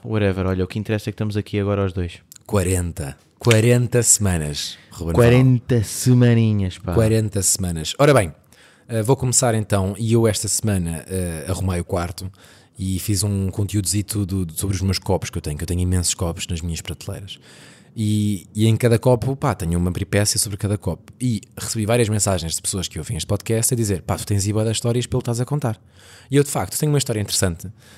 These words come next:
Speaker 2: que é a minha história, eh, da viagem à América do Sul. E é o que eu vou contar aqui. Foi uma viagem que aconteceu em dois mil e dezoito e eu fui à América do Sul ter com um amigo meu, com o meu melhor amigo, na verdade,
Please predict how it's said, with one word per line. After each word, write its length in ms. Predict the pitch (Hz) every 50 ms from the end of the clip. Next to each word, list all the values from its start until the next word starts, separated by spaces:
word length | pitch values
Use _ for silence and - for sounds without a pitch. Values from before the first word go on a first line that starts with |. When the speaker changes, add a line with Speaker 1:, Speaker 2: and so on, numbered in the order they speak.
| - - _
Speaker 2:
que 100 | - 117
é 240 | 117 113 113 117 110
a 20 |
minha 140 | 113 120 117
história, 500 | 104 - - 117 110 107 117 117 117 101 -
eh, 560 | 107 110 110 107 101 101 101 101 98 95 90 85 85 80 78 76 71 -
da 120 | 90 98 104
viagem 320 | 90 104 110 113 107 104 101
à 20 |
América 260 | 98 101 92 92 -
do 60 | -
Sul. 180 | - - 139 - - _ _ _ _ _ - - - _ -
E 80 | 92
é 60 | 90 87
o 40 |
que 60 | - -
eu 40 |
vou 80 | 80 85
contar 200 | - 87 78 76
aqui. 220 | 67 - - - - _ _ - - - - - - - - _
Foi 100 | - 107 113
uma 80 | 123
viagem 280 | 117 123 104 90 82 87
que 120 | 85 -
aconteceu 460 | 101 - 110 104 - - 113 101 90 -
em 100 | - 101
dois 140 | 101 104 92
mil 120 | 110 113
e 60 | 104
dezoito 480 | 87 80 98 95 85 82 - 98 107 - _ _ _ - - - - _ _ -
e 100 | 104 107
eu 60 | 107
fui 180 | - - 120
à 40 | 110
América 360 | 95 95 98 92 98 92 107
do 60 | 101 -
Sul 340 | - - - 123 147 185 - - _ _ -
ter 160 | - 139 120
com 160 | - - 113 113
um 60 | 110
amigo 220 | 107 110 107 107
meu, 220 | 117 123 143 196 - - - - _ _ _ _ _ _ _ _ _ _ -
com 100 | - -
o 20 | 92
meu 80 | 87
melhor 180 | 82 85 85 82
amigo, 220 | 90 101 131 160 156
na 40 | 123
verdade, 280 | 98 98 104 131 151